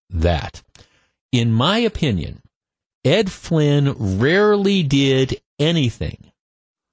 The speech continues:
without the tacit or express approval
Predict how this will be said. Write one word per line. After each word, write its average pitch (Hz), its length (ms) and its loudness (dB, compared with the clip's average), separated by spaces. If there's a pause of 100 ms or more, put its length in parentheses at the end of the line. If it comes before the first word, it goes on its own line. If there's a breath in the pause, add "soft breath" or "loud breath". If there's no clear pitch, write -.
(240)
without 139 480 0 (200)
the 117 260 0
tacit 190 720 -2
or 120 240 2
express - 800 -2
approval 131 840 -2